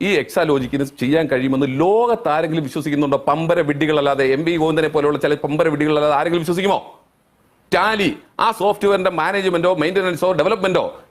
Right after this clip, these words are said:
ഏതെങ്കിലും ഒരു കമ്പനിക്ക്, ലോക്കൽ കമ്പനിക്ക് ചെയ്യാൻ പറ്റുമെന്ന് താങ്കൾ വിശ്വസിക്കുന്നുണ്ടോ അനിൽകുമാറെ? അപ്പോ ഇല്ലാത്ത സേവനം. ഇനി താങ്കൾ പറയുന്നതാ രണ്ട് കമ്പനികൾ തമ്മിൽ നിയമാനുസൃതം ഉണ്ടാക്കിയ കരാർ, രണ്ട് കമ്പനികൾ തമ്മിൽ ഒരു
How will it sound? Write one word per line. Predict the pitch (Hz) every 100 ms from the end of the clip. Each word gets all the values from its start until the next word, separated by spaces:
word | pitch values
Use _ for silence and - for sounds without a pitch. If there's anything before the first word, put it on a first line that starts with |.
| 123
ഏതെങ്കിലും | 180 185 180 175
ഒരു | 170
കമ്പനിക്ക്, | 160 175 170 175
ലോക്കൽ | 165 160 180
കമ്പനിക്ക് | 170 175 170
ചെയ്യാൻ | 165 175
പറ്റുമെന്ന് | 170 170 175
താങ്കൾ | 165 175
വിശ്വസിക്കുന്നുണ്ടോ | 165 185 180 185 151
അനിൽകുമാറെ? | 139 139 143 143 - _ -
അപ്പോ | 226 233
ഇല്ലാത്ത | 175 165 156 160
സേവനം. | 147 127 123 - - _ 196
ഇനി |
താങ്കൾ | 208 185 220
പറയുന്നതാ | 208 196 180 - 131
രണ്ട് | 175 214
കമ്പനികൾ | 226 175 190 214 208
തമ്മിൽ | 190 208 185
നിയമാനുസൃതം | 180 208 220 220 214 208
ഉണ്ടാക്കിയ | 202 208
കരാർ, | 208 208 170 - - _ _ _ -
രണ്ട് | 143 185
കമ്പനികൾ | 175 180 185 185 185 185 180
തമ്മിൽ | 185 185
ഒരു | 165 165 165